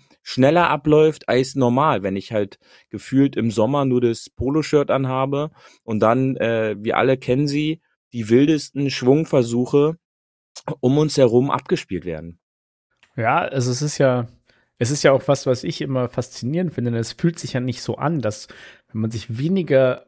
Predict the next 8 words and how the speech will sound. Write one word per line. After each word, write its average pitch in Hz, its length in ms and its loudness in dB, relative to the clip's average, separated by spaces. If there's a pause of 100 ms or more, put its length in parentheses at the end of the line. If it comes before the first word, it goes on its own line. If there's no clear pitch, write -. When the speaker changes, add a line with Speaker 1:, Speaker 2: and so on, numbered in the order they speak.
(140)
Speaker 2:
aktiv - 580 -2
bewegt 151 400 -2
im 120 100 -2
Golfschwung, 120 400 -2
dass 117 160 -6
man 123 100 -4
dann 117 100 -4
tatsächlich, 139 640 -4